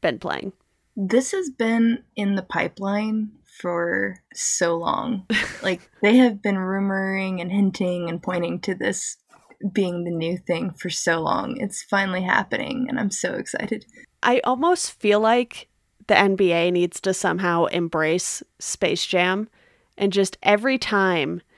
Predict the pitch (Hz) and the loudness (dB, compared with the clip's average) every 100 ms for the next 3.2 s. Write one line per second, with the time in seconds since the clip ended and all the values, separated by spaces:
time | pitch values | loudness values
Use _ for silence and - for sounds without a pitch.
0 | _ _ 202 208 196 202 185 175 - 202 | _ _ 2 4 6 6 4 2 0 0
1 | 190 - _ - 208 208 202 196 - - | 0 -4 _ 6 8 8 6 4 -2 0
2 | 196 185 185 202 214 208 202 208 190 165 | 2 4 6 6 6 4 2 4 6 6
3 | 113 170 | 4 0